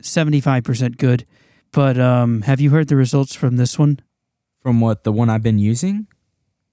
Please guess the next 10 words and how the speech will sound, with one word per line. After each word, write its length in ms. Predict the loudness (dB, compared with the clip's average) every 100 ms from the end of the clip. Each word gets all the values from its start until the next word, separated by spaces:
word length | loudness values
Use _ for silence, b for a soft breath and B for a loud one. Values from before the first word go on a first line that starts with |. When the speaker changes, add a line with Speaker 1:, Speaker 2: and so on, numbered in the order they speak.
| _ _
Speaker 1:
Yeah, 100 | 0
the 120 | 2
one 180 | 2 2
you 100 | 0
posted 380 | 0 0 -2 -2
here. 300 | -2 -2 -6 _
Speaker 2:
Oh, 140 | -4
yeah. 380 | -2 -2 -2 -4
Okay, 320 | -6 -4 -4
so, 400 | -2 -4 -2 -4